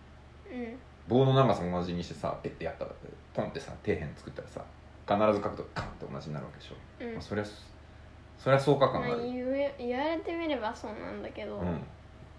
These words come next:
Speaker 2: それ使ってパズル解くんかいっていうことね。
Speaker 1: そうそうそう。
Speaker 2: <laughs> はい。
Speaker 1: で、
Speaker 2: うん。
Speaker 1: もう一個二等辺三角形があります。
Speaker 2: はい。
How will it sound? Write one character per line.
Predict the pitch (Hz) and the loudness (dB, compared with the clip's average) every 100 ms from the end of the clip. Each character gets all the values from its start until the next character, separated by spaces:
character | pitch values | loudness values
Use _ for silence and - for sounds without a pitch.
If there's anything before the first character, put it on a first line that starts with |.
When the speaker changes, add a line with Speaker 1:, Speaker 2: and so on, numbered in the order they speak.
| - - | -18 -2
Speaker 2:
そ | 104 | 0
れ | - | 2
使 | - | 8
っ | - | 8
て | 156 | 8
パ | - 113 | 10 10
ズ | 98 | 10
ル | - | 4
解 | 92 | 0
く | 87 | -2
ん | |
か | 71 82 | 2 2
い | |
っ | - | 2
て | - | -4
い | 80 | -6
う | - | -6
こ | - | -8
と | 80 - | -6 -4
ね。 | 139 - | -4 -6
Speaker 1:
そ | 226 | -8
う | 214 - | -8 -10
そ | 240 - | -2 0
う | |
そ | 127 | 0
う。 | |
Speaker 2:
<laughs> | 120 92 92 - - - - - - 208 - | 0 -2 -4 -8 -12 -14 -14 -12 -10 -10 -6
は | - | -6
い。 | - - 269 | -6 -8 0
Speaker 1:
で、 | 302 240 - - | 2 2 0 -4
Speaker 2:
う | 180 | 0
ん。 | 151 - - - - - - | 0 -2 -12 -18 -18 -12 -4
Speaker 1:
も | 285 | 2
う | 392 | 4
一 | 440 - | 4 6
個 | 254 | 6
二 | 226 | 6
等 | 208 220 | 2 0
辺 | 247 220 | 0 -2
三 | 233 214 | -4 -4
角 | 220 208 | -2 -4
形 | 214 208 | -4 -6
が | 208 | -2
あ | |
り | 208 | -2
ま | 202 196 | -2 -4
す。 | 208 - | -6 -4
Speaker 2:
は | |
い。 | - | -2